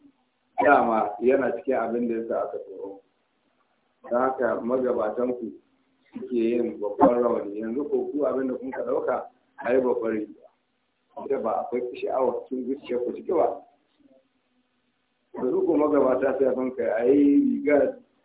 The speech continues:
na an kasa, ita babban riga ba ko ina aka sa ta ba. Wurin da an kasa mutanen ba su jin mutum sai da babban riga. Eh, to ita nan inda kana nan saba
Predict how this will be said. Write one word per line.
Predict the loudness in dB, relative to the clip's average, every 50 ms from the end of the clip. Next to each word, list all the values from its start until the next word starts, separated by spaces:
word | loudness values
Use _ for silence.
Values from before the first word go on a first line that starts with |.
| _ _ _ _ -6 -4
na | -2 -2 0
an | 0 -2 -2
kasa, | -2 -4 -4 -2 0 0 2 2
ita | 2 2 2 2
babban | 2 2 2 4 6 6 6
riga | 4 4 2 4 4 4 4
ba | 2 2 0 0
ko | 0 0 0 2
ina | 0 -2 -2 -2 -4 -4
aka | -6 -10 -12
sa | -12 -12
ta | -12 -12 -16
ba. | -20 _ _ _ _ _ -10 -4
Wurin | -2 -2 0 2 0 0 0 -2 -2
da | -2 -2 -2 -2
an | -4 -6
kasa | -6 -2 0 0 0
mutanen | 0 -4 -8 -6 -4 -4 -4 -4 -4 0
ba | 4 4 4 4 2 -4
su | -8
jin | -14 -12 -12 -12 -10 -12 -14 -16 -18 -20
mutum | -18 -12 -10 -8 -8 -10 -10 -14 _ _ _ _ _ _ _ _
sai | 0 2 2
da | 2
babban | 2 0 -2 -2 -2 -4 -4
riga. | -6 -8 -14 -16 -20 _ _ _ _ _ _ _ _ _ _ _ _ _ _ _ _ _ _ _ _ _ _ -8
Eh, | -4 -2 -2 -2 -4 -4
to | -4 -4 -4
ita | -2 0 0
nan | 0 0 0 -2 -2 0
inda | 0 0 2 0 0 0
kana | 0 -2 -2 -2 -4 -6
nan | -8 -8 -4 -2
saba | 0 0 0 0